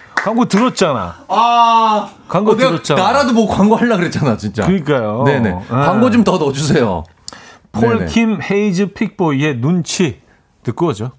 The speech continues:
Speaker 1: 폴킴 헤이즈 픽보이의 눈치 들려드렸습니다. 예. 아,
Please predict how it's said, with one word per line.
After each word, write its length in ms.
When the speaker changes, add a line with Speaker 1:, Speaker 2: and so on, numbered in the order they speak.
Speaker 1:
폴킴 460
헤이즈 580
픽보이의 680
눈치 800
들려드렸습니다. 1040
예. 400
아, 520